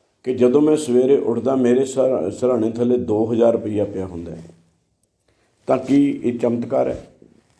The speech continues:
ਉਹਨੇ ਘੱਟੋ ਘੱਟ ਪੈਂਤੀ ਚਾਲੀ ਸਾਲ ਗੌਰਮੈਂਟ ਦੇ ਅੰਦਰ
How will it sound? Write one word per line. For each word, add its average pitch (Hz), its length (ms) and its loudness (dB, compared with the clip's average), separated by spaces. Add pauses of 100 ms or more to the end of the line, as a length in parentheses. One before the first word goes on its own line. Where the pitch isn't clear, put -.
(1000)
ਉਹਨੇ 180 220 4 (100)
ਘੱਟੋ 139 320 0
ਘੱਟ 151 160 -2 (1400)
ਪੈਂਤੀ 156 480 2
ਚਾਲੀ 131 280 4
ਸਾਲ 120 560 -2 (160)
ਗੌਰਮੈਂਟ 113 480 -2
ਦੇ 117 320 -2 (100)
ਅੰਦਰ 107 400 -2